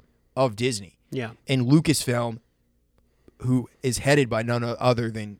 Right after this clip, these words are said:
Speaker 1: Kathleen Kennedy herself.
Speaker 2: Right.
Speaker 1: Which
Speaker 2: Yeah.
Speaker 1: me and Zach have been talking shit to each other about Kathleen Kennedy for years.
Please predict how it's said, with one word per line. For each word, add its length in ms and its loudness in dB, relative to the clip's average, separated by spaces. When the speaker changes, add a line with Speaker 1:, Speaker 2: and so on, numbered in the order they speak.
Speaker 1:
Kathleen 380 -2
Kennedy 340 -8
herself. 540 -6
Speaker 2:
Right. 380 -8
Speaker 1:
Which 220 4
Speaker 2:
Yeah. 160 -6
Speaker 1:
me 500 4
and 420 2
Zach 560 2
have 220 4
been 140 -2
talking 420 2
shit 460 2
to 160 2
each 180 -2
other 240 0
about 240 -2
Kathleen 460 -6
Kennedy 440 -6
for 400 -2
years. 960 -4